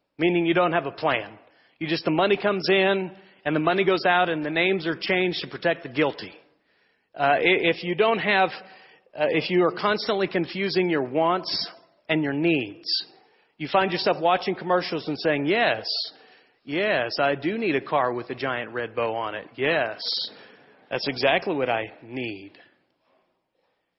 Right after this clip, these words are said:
If you have more month than money, if you're fighting constantly with your spouse over the values of your heart,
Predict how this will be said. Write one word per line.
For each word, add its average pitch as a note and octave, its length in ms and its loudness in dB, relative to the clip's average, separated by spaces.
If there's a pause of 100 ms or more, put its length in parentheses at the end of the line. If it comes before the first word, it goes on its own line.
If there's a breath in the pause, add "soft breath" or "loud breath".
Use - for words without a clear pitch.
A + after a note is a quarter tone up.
(800)
If C#3 180 0
you F3 80 4
have E3 200 4
more D#3+ 200 0
month D3+ 340 0 (380 loud breath)
than C#3+ 200 -2
money, C3 440 -2 (1900)
if D3 140 -6
you're D#3 240 4 (100)
fighting F#3 480 2
constantly C3+ 680 -4
with C3 220 -10
your C3 100 -10
spouse - 760 -2 (840)
over C#3+ 180 2
the C3+ 80 -2
values C#3 440 2
of B2+ 100 -8
your A#2+ 120 -6
heart, B2 420 -2